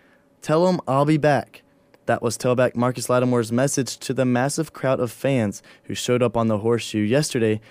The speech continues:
for a birthday and get well rally.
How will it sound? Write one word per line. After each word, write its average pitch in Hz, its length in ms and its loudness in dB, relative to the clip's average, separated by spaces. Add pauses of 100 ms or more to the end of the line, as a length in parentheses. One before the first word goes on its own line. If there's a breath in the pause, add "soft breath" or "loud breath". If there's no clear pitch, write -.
for 131 220 0
a 139 80 2
birthday 139 580 0
and 139 260 -2
get 139 200 -2
well 110 260 0
rally. 117 460 0